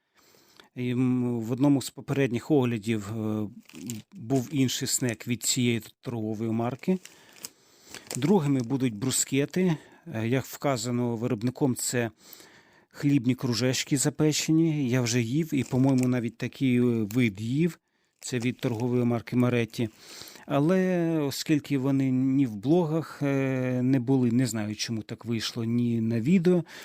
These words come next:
то вирішив все-таки відзняти. Нехай буде. Третій снек, так навіть вказано: Аміка снек зі смаком бекону, це кукурудзяні чіпси. І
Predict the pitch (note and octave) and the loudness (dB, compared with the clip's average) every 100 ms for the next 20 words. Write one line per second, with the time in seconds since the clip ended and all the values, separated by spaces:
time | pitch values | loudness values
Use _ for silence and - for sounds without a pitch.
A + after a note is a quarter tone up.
0 | - - C3 B2 A2+ D3 D3 B2+ - C3+ | -12 -8 -6 -4 0 2 2 0 -2 -4
1 | - - C#3 - A#2+ B2 A2+ G2+ G#2 G#2+ | -4 -2 -2 -2 -2 -2 -2 0 0 0
2 | G#2 A#2 A2+ A2 G#2+ A2+ A2 - C#3 A#2 | 0 -6 -8 -8 -10 -10 -10 -2 -2 -2
3 | G#2 G#2+ G#2+ - - - - - - - | -4 -4 -6 -8 -12 -12 -14 -20 -20 -20
4 | - - - - - - - - E3+ F#3 | -20 -20 -20 -16 -14 -14 -12 0 2 4
5 | E3 - C#3 C3 B2+ A#2 - - B2+ A#2 | 2 -2 -2 0 0 0 -2 2 2 2
6 | - - - - G2+ - A#2+ A2 A#2+ A2 | -2 -10 -10 -10 -10 -8 -6 -4 -2 -4
7 | G#2+ - E3 - E3+ E3 F3+ C3 C3 - | -6 -2 -2 2 2 2 2 0 0 -2
8 | A#2 - B2+ D3+ F3 - - _ _ - | -6 -4 0 0 0 -6 -18 _ _ -20
9 | - - A2 - C3+ A#2+ B2 A2 A2+ C#3+ | -14 -6 -4 0 0 0 0 0 0 2
10 | E3 F3+ E3 - C3+ C3 C3 B2 C3 - | 4 2 0 -2 0 0 0 -4 -8 0
11 | C3+ B2+ A2 A#2 A#2+ A2 - C3+ B2+ - | 2 4 2 2 2 2 -2 -2 -2 0
12 | F3+ E3 - - - - - - - - | 0 0 -6 -20 -16 -14 -12 -12 -8 2
13 | D3+ D3+ | 6 6